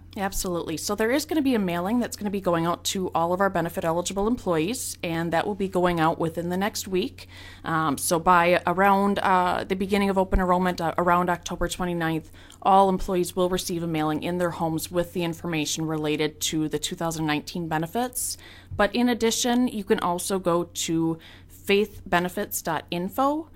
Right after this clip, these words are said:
and there will be a link for open enrollment where you can go and you can see the two thousand nineteen summary of benefits booklet, and you can see all of the, you know, basic information about the coverage and the premiums for next year.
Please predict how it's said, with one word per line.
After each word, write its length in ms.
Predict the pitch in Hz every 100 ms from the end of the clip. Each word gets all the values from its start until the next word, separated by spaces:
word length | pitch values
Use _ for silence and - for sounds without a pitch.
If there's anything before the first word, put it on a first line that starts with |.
| - - - -
and 200 | 190 180
there 80 | 180
will 120 | 185
be 140 | 180 180
a 60 |
link 320 | 170 175 208 -
for 240 | - -
open 220 | 220 -
enrollment 640 | 214 214 220 240 262 - -
where 200 | 185 185
you 140 | 180 180
can 180 | 175 170
go 300 | 185 190 180
and 120 | 151
you 80 | 156
can 120 | 156
see 300 | - 214 196
the 120 | 180
two 160 | - 190
thousand 300 | 175 170 160
nineteen 440 | 160 165 - 165
summary 380 | - 165 160 156
of 120 | -
benefits 420 | 220 226 233 233
booklet, 640 | - 233 240 233 226 - -
and 120 | 156
you 60 | 151
can 160 | 175
see 300 | 160 - 196
all 280 | - 185 190
of 180 | 190 175
the, 320 | 175 165 160 - - -
you 100 | 180
know, 80 | 165
basic 460 | 190 196 196 190
information 560 | 190 - 180 170 - 185
about 260 | 165 151 -
the 60 |
coverage 640 | - - 208 202 190 190 151
and 140 | 139
the 40 |
premiums 680 | - - 196 190 175 175 - - - -
for 400 | - - 185 185
next 380 | 175 - - 180
year. 440 | 175 190 220